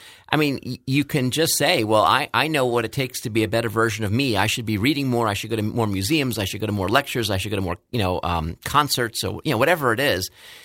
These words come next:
But then do you do it? I mean, wh-, you know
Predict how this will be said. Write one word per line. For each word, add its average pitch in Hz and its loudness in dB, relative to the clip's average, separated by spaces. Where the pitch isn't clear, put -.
But 165 4
then 175 4
do 147 2
you 139 4
do 147 4
it? - -6
I 120 -2
mean, 120 -2
wh-, 127 -6
you 160 4
know 147 2